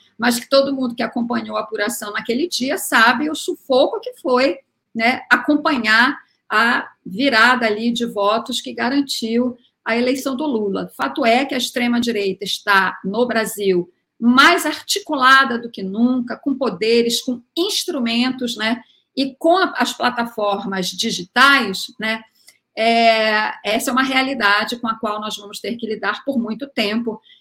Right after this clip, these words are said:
né, eu não creio numa desarticulação da extrema-direita.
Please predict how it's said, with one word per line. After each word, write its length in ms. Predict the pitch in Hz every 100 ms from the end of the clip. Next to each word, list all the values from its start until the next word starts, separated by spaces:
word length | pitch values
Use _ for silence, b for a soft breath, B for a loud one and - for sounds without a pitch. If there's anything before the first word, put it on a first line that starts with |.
| b
né, 240 | 190 202 - 196
eu 180 | 196
não 200 | 214 311
creio 340 | - 226 220 240
numa 240 | 240 233
desarticulação 1200 | 233 - 240 - - 254 277 269 - 202 202 208 -
da 180 | 180 202
extrema-direita. 1120 | - - 190 190 202 190 247 180 160 180